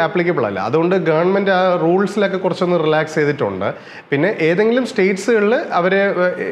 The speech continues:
ഇന്ത്യ ഗവൺമെന്റ് full, നമ്മുടെ government of ഇന്ത്യ full monitor ചെയ്യുന്നുണ്ട്. ഏതെങ്കിലും സ്റ്റേറ്റ്സിൽ, ഏഹ്, ഇപ്പ ഒരുപാട് കേസിന്റെ surge വരെയാണെങ്കിൽ ആ state-ിൽ government of ഇന്ത്യ notice ഇത് കൊടുക്കും. അവരോട്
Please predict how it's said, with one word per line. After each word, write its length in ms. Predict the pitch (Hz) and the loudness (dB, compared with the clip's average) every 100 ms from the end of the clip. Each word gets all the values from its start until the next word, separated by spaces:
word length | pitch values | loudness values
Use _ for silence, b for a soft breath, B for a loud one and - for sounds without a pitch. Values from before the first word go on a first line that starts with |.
| 196 | -2
ഇന്ത്യ 160 | 185 208 | 0 2
ഗവൺമെന്റ് 300 | 208 214 220 220 | 2 2 0 0
full, 140 | 202 190 - | 0 0 -2
നമ്മുടെ 180 | 170 185 | 0 2
government 260 | 180 185 196 | 2 2 0
of 60 | 190 | 0
ഇന്ത്യ 160 | 196 208 - | 0 0 0
full 140 | 190 190 | 0 2
monitor 280 | 170 196 196 | 2 2 0
ചെയ്യുന്നുണ്ട്. 360 | 196 170 117 180 B B B - | 2 2 0 -2 B B B -2
ഏതെങ്കിലും 280 | 151 208 247 | 0 2 0
സ്റ്റേറ്റ്സിൽ, 440 | 247 214 214 233 226 | 0 0 0 0 0
ഏഹ്, 440 | 269 - 180 180 180 202 | 0 -4 -8 -8 -6 -6
ഇപ്പ 80 | 180 180 | 0 2
ഒരുപാട് 280 | 180 240 247 220 | 4 2 2 0
കേസിന്റെ 340 | 208 226 214 214 | 0 0 0 0
surge 260 | 175 175 185 | 0 2 2
വരെയാണെങ്കിൽ 560 | 139 175 151 117 110 147 294 B B B | 2 2 2 0 0 0 -2 B B B
ആ 40 | 160 | -4
state-ിൽ 360 | - 165 170 202 190 | 0 0 0 -2 0
government 280 | 160 156 156 | 2 2 0
of 40 | 147 | 0
ഇന്ത്യ 140 | 139 139 | -2 0
notice 280 | 123 117 123 131 | 0 -2 -4 -4
ഇത് 80 | 117 | -2
കൊടുക്കും. 260 | 117 107 - - B B - | -2 -4 -8 -16 B B -2
അവരോട് 320 | 117 131 135 | 0 2 2